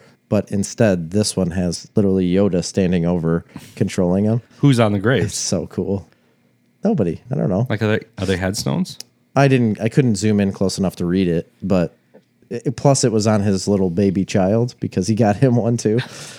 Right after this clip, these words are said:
Speaker 1: Uh, he was wearing, like, a onesie of this,
Speaker 2: Sweet.
Speaker 1: and he said, "Your shirt is the same thing," and it looks amazing. It's very good.
Speaker 2: Well, that's also, uh, design. We're also making some t-shirts out of, so, um,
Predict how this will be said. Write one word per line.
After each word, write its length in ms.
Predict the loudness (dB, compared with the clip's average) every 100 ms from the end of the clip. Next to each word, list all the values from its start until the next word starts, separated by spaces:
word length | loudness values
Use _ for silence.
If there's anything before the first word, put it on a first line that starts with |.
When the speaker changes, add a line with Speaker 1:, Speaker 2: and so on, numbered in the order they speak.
| -20 -4
Speaker 1:
Uh, 280 | 0 0 -2
he 240 | 0 2
was 180 | 4 4
wearing, 320 | 2 4 2
like, 160 | 2 0
a 40 |
onesie 520 | 0 2 2 2 2 2
of 140 | 2
this, 220 | 0 0
Speaker 2:
Sweet. 400 | -2 -8 -2 0
Speaker 1:
and 80 | 2
he 80 | 2
said, 240 | 0 0
"Your 180 | 0 0
shirt 300 | 0 -2 -2
is 180 | -4 -6
the 80 | -6
same 240 | -2 -2 0
thing," 320 | 0 -2 -4 _ -20 _ _
and 160 | 0 2
it 160 | 0 _ -8
looks 300 | -6 -6 -6
amazing. 440 | -6 -8 -10 -14 -16 -18
It's 140 | -18 -8
very 260 | -4 -4
good. 160 | -6 2
Speaker 2:
Well, 240 | 4 6 4
that's 220 | 2 2
also, 600 | 0 2 4 4 2 -2 -2
uh, 160 | -2
design. 500 | -2 -2 -2 -2 0
We're 160 | 0 -2
also 200 | -2 -2
making 440 | -2 -2 -4 -4 -4
some 220 | -4 -4
t-shirts 640 | -6 -10 -2 0 0 -4 -4
out 180 | -2 0
of, 300 | -2 -4 -4
so, 400 | -2 0 0 -2
um, 500 | -4 -4 -4 -6